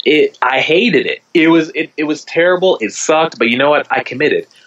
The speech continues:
And I said, "Okay, you know what? I'm gonna commit to making it to this certain level." It was called regional director at the time, which meant I built a team of eight people and I sold so many units and made so,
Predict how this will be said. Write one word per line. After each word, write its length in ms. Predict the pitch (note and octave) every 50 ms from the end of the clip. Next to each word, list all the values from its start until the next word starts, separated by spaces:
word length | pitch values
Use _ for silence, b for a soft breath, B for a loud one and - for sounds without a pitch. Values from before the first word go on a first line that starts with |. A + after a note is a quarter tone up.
| b b b
And 100 | C3+ B2+
I 60 | B2
said, 180 | A#2 - B2+ A#2
"Okay, 280 | A#2+ A#2+ B2+ G#2 F2+ F2+
you 160 | F2+ G2+ A2+
know 160 | A#2+ B2+ B2+ C3+
what? 260 | D3 D#3 - - _ _ _ _ - -
I'm 200 | C3+ D#3 F#3+ G3
gonna 180 | G3+ A#3+ G#3 -
commit 360 | - C3 A#2 A2 G#2 - -
to 100 | - A#2+
making 320 | A#2 B2 - - C#3+ C3+
it 140 | B2 - -
to 140 | - A#2 A2+
this 400 | - A#2+ A#2+ A#2+ - - - B B B B B B B B _ - _ _ _ _ _ _ _ _ _ _ - -
certain 420 | - - - E3 E3+ E3 E3 E3
level." 420 | D#3 C#3+ D3+ D3+ C3+ A2 G#2+ G2+
It 40 | G2+
was 120 | G#2+ A2+ -
called 300 | - B2 A2 G#2+ G#2 G2
regional 380 | A2+ A#2+ A#2+ - A#2+ A2+ G#2+
director 400 | - G#2 G2+ G#2+ G#2 - F#2 F2+
at 60 | E2+
the 80 | - F2
time, 380 | - G2+ F#2 F2 E2+ F2 F2+ F#2
which 220 | G#2+ G#2 - A2+
meant 200 | A2+ G#2+ G#2+ A2 -
I 280 | A2 G2+ G2+ G2+ G2 - -
built 200 | - G#2 G#2 G2+
a 40 | G2+
team 220 | - - A2+ G#2
of 80 | G2+ - -
eight 160 | A#2 A2+ - -
people 460 | - A#2 G2+ G#2+ G#2 G2+ G2+ G#2 G#2
and 100 | G2 F#2 F#2
I 80 | F#2+
sold 400 | G2 - - A2 G2+ G#2 G2+ G2+
so 180 | - - G#2+ G#2
many 140 | G#2 G#2 G2+
units 480 | G2 G2+ G2+ G2 F#2+ F#2+ F#2+ - -
and 180 | G#2 F#2+ F#2+ F#2+
made 160 | F#2+ G2+ G2+ -
so, 260 | - A2+ G#2+ G#2+